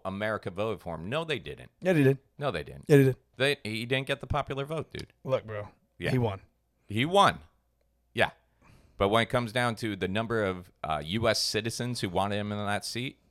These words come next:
Speaker 1: there's more that didn't want him in that seat. So that's how it goes. You know, so when people are like, "Oh, the general public wants him." No, the general public didn't. It was all these people that take money and bribes and, oh, I'm sorry, it's not bribes 'cause it's, uh, it's, uh,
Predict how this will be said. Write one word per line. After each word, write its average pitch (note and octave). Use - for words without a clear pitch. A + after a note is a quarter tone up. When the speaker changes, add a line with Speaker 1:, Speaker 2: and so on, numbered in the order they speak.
Speaker 1:
there's E2+
more G2+
that E2+
didn't E2+
want B1+
him C2+
in B1+
that -
seat. -
So -
that's G#2
how A2+
it G2+
goes. -
You D#2+
know, F2
so F#2+
when F2+
people F#2+
are F#2
like, F#2
"Oh, G#2
the D#2+
general F2+
public F#2+
wants D#2+
him." D#2+
No, D3+
the D3+
general A2
public G2+
didn't. A2+
It -
was F2
all F2+
these E2+
people F#2
that E2
take F2
money E2+
and C#2+
bribes D#2
and, D#2
oh, G#2
I'm F2+
sorry, E2+
it's -
not D#2+
bribes D2+
'cause C#2+
it's, C#2
uh, C#2
it's, -
uh, C#2